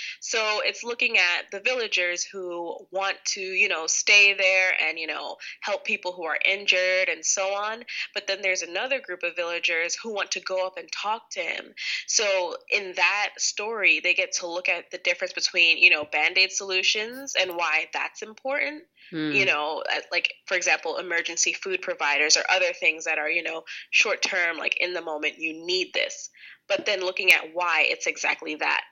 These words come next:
Speaker 1: an emergency, and why you do need to get to the root of the issue and make sure that the system is accountable for doing whatever it has done.
Speaker 2: Right.
Speaker 1: So those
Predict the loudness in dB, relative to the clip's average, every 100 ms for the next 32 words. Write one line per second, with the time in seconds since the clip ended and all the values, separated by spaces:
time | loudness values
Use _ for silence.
0 | -10 -10 -10 -4 0 2 2 -2 -4 -4
1 | 2 2 2 0 -2 -2 -2 -10 -10 -8
2 | -6 -8 -2 0 0 -4 -6 _ 2 2
3 | 4 -2 0 -4 -4 -6 -4 -6 -4 -2
4 | 2 2 2 -4 -6 -8 -8 2 4 4
5 | 4 6 4 4 -2 -4 -6 -4 -4 -2
6 | -2 -2 -4 -12 -6 -4 -2 2 4 4
7 | -2 -6 -8 -8 _ _ _ -8 -4 -2
8 | -2 -4 _ -4 0 0 0 -4 -4 -6
9 | -8 -10 -2 2 2 0 -8 -18 -12 -4
10 | 0 2 2 -2 -8 _ _ -2 0 -2
11 | -2 -4